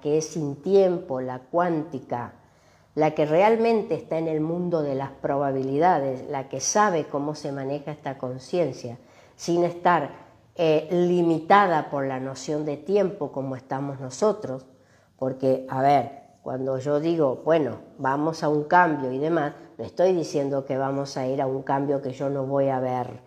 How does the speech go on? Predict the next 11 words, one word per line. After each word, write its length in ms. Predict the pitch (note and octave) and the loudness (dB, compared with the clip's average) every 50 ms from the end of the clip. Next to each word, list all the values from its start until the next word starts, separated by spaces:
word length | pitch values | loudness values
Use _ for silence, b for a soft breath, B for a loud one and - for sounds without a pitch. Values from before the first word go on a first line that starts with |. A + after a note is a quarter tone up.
| b b b - | b b b -14
y 60 | A#2+ | -8
yo 180 | G#2+ C#3+ D3 | -4 -2 0
no 140 | D#3+ E3 D#3+ | 2 4 4
voy 160 | D#3+ F3 F#3 | 6 6 6
a 160 | F#3 E3+ D#3 - | 4 4 2 0
tener 280 | D3 C3+ C#3+ C#3 C#3 | -2 -4 -2 -2 -2
doscientos 680 | C#3+ C#3 C3+ C#3 - D#3 C#3+ C#3 C3+ C#3 D3 C#3+ - - | -2 -4 -4 -4 -4 -2 -2 -2 -4 -4 -6 -4 -4 -4
años, 460 | D3+ D3 C#3+ C#3+ C#3+ C#3+ D3 D3 D3 B B B B B _ | -2 -2 -2 -2 0 0 0 -2 -4 B B B B B _
ni 220 | E3 D3+ D3+ D3+ | 2 4 4 4
cien 380 | D3 - - F3+ F3 E3+ E3 E3+ | 2 2 2 4 4 6 6 4
años, 540 | E3 E3 D#3+ D3+ D3 D3 D#3 D#3 E3 F3+ | 4 2 0 0 2 2 2 2 2 0